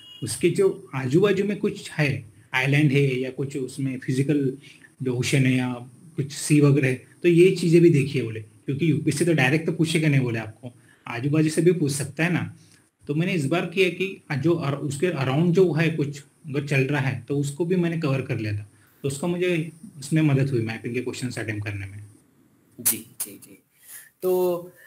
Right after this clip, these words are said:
Speaker 2: अब मैं ये जानना चाहूँगा, जो आप current affairs आपने prepare किया, आपने कितने साल का
Speaker 1: हाँ।
Speaker 2: इसमें current affairs को आप लेके चले थे और कितना आपने उसको prepare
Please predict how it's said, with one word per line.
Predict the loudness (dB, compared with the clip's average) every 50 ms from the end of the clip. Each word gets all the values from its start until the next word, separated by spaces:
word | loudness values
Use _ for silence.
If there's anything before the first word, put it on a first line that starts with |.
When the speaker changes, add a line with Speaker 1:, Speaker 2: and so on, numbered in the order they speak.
| -20 _ _
Speaker 2:
अब | -14 -8 -4
मैं | -4
ये | -4 -2 0 0
जानना | 2 2 2 2 2 0
चाहूँगा, | 0 -2 -2 -2 -2 -2 -2 -4 -4
जो | -4 -2 -2
आप | -4 -4 -6 -12 _ _
current | -4 -2 -2 0 -2 -2 -2
affairs | -2 -2 -2 -2 -2 0 -2
आपने | -2 -2 -4 -6 -8
prepare | -8 -8 -10 -12 -6 -4 -2 -2 -2
किया, | -4 -6 -8 -8 -8
आपने | -10 -10 -12 -14 -12 -10 -12 -2
कितने | 0 0 0 0 -2 0 2
साल | 4 4 4 2 0
का | 0 2 2
Speaker 1:
हाँ। | 2
Speaker 2:
इसमें | 2 2 -4 -2
current | 0 0 0 0 0 -2 -2
affairs | -2 -2 -2 -2 0 0 0
को | 0 -2
आप | -4 -4 -4 -4
लेके | -4 -4 -4 -4 -4
चले | -4 -4 -4 -4 -6
थे | -6 -6
और | -6 -8 -4 -4
कितना | -6 -4 -4 -6 -6
आपने | -6 -6 -6 -6 -4
उसको | -4 -4 -4 -6
prepare | -8 -10 -12 -8 -6 -4 -4 -4 -6 -8